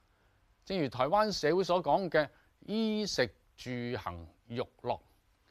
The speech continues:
做人唔單止需要物質，亦都需要樂同埋育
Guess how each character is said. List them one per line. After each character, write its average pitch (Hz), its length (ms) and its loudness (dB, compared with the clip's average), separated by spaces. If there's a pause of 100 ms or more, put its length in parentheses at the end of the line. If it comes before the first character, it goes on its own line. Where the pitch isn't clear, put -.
(320)
做 170 240 6
人 123 340 4
唔 156 60 -2
單 202 200 2
止 196 160 -2
需 190 200 0
要 156 80 2
物 135 80 -4 (180)
質， 180 140 0 (600)
亦 151 120 -4
都 226 180 4
需 214 240 0
要 180 80 4
樂 135 640 0 (400)
同 113 120 -8
埋 113 160 0
育 117 300 2